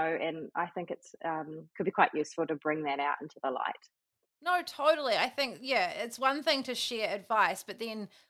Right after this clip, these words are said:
Speaker 2: little bits of sort of, I guess, relatable personal experiences. Yeah, people feel seen, and that's, what do they say? Like, vulnerability makes everyone closer together, right? But
Speaker 1: <laughs>
Speaker 2: it, yeah, so it's brave to be vulnerable and put yourself out there.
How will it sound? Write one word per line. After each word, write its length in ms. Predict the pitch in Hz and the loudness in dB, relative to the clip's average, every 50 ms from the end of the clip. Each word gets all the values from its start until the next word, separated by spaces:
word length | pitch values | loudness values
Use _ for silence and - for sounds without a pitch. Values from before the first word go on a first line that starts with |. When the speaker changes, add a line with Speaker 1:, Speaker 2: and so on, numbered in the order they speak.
| _ | _
Speaker 2:
little 200 | - 247 240 240 | -4 -2 -2 -2
bits 300 | 240 247 240 226 - - | 0 0 0 0 0 -4
of 180 | 220 220 202 - | -8 -8 -8 -8
sort 180 | - - 220 214 | -8 -8 -6 -6
of, 160 | 208 214 - _ _ _ _ _ _ _ | -6 -8 -12 _ _ _ _ _ _ _
I 80 | 220 220 | -12 -8
guess, 300 | 214 220 214 214 - - | -4 -4 -4 -4 -6 -4
relatable 1000 | 208 233 233 214 226 208 214 214 233 233 - 214 208 208 208 214 214 202 - _ | -4 -4 -2 2 2 2 2 2 0 -2 -2 -2 -2 -2 -2 -4 -6 -8 -12 _
personal 420 | - 247 233 233 - 233 220 214 | -6 -4 -4 -4 -4 -6 -4 -6
experiences. 880 | 202 - - - - 233 247 277 285 - - - 196 180 190 202 196 - | -6 -8 -8 -8 -6 -4 -4 -4 -4 -6 -6 -6 -6 -6 -6 -6 -6 -2
Yeah, 140 | 269 262 226 | -2 -2 -2
people 360 | 233 - 233 240 233 285 277 | -2 -4 -8 -6 -6 -8 -8
feel 220 | - - 262 254 | -2 -2 -2 -2
seen, 340 | 254 - - 240 240 226 208 | -2 -2 -2 0 0 0 0
and 120 | 202 190 214 | -2 0 2
that's, 360 | 220 202 - - - - - - _ _ _ _ _ _ | 0 0 0 -2 -8 -10 -10 -14 _ _ _ _ _ _
what 80 | 208 | -8
do 20 | 220 | -6
they 120 | 226 208 | -6 -4
say? 280 | - - 214 202 214 233 | -4 -2 0 0 0 2
Like, 280 | 226 180 147 185 175 | 0 -2 -4 -4 -8
vulnerability 640 | 185 208 208 202 196 175 196 208 208 214 202 196 196 | -8 -6 -4 -4 -4 -2 -2 -2 -2 0 -2 -4 -4
makes 280 | 190 196 185 185 - - | -2 -2 -2 -4 -4 -8
everyone 380 | 226 208 220 208 214 208 202 208 | -8 -6 -4 0 0 0 0 0
closer 360 | - - 226 214 220 220 226 | 0 2 2 2 2 0 -2
together, 440 | 196 214 - 214 226 214 - 196 185 | -4 -4 -6 -4 -6 -2 -2 -2 0
right? 380 | 180 180 175 196 247 254 226 - | 2 4 6 6 6 4 4 4
But 140 | 226 196 160 | 4 6 6
Speaker 1:
<laughs> 20 | |
Speaker 2:
it, 460 | 165 170 220 240 233 220 202 - 254 | 6 4 2 2 2 -2 -4 -6 -2
yeah, 220 | 285 302 330 233 214 | 4 6 6 6 8
so 140 | - 247 240 | 6 4 2
it's 160 | 233 240 - | 2 0 2
brave 320 | - 254 277 339 392 381 | 4 6 6 6 6 2
to 80 | - 247 | -2 -4
be 180 | - 220 196 | -2 -2 -2
vulnerable 440 | 180 190 185 190 190 196 180 202 190 185 | 0 0 -2 -2 -2 -4 -2 -4 -4 -4
and 100 | 185 - | -6 -8
put 120 | 214 - | -10 -10
yourself 360 | 202 - - 196 190 185 - | -10 -4 -2 -2 -2 0 0
out 220 | 190 180 165 - - | 0 0 0 -2 -6
there. 280 | 196 165 170 208 226 | -8 -8 -6 -8 -8